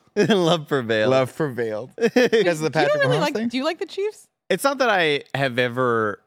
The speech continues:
Speaker 1: disliked the Niners. I have every reason to dislike the Niners. But I also just kinda, I was kinda super into, like, the dynasty starting.
Speaker 3: Mm.
Speaker 1: And then I also have a friend of mine who's, like, a massive Niners fan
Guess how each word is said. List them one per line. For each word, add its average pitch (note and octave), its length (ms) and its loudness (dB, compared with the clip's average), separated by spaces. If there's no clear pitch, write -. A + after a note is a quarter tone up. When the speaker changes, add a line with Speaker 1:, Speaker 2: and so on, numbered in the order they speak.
Speaker 1:
disliked A2 840 -6
the A2+ 240 -4
Niners. A#2+ 580 -4
I A#2 80 2
have A#2+ 200 0
every A#2 240 -2
reason A2 400 -4
to A#2+ 280 -6
dislike C3 520 -8
the D3 60 -8
Niners. D#3 600 -8
But A#2+ 560 0
I D3+ 160 0
also C#3+ 300 -4
just A2+ 220 -6
kinda, G#2 400 -2
I D#3 180 -2
was C#3 200 -2
kinda A2 300 -2
super G#2 460 -4
into, F#2+ 460 -2
like, F2+ 340 -6
the G#2 160 -4
dynasty F#2+ 680 -4
starting. G#2 720 -6
Speaker 3:
Mm. F3 580 -16
Speaker 1:
And C#3+ 160 -2
then D#3+ 100 -2
I D#3 140 -2
also E3+ 240 -2
have B2+ 140 0
a A2 60 -4
friend B2 220 0
of A#2+ 80 -2
mine A2+ 240 0
who's, A2 200 -4
like, G2+ 200 -2
a G#2 80 -2
massive G#2+ 640 -2
Niners A2 420 -2
fan C3 440 -4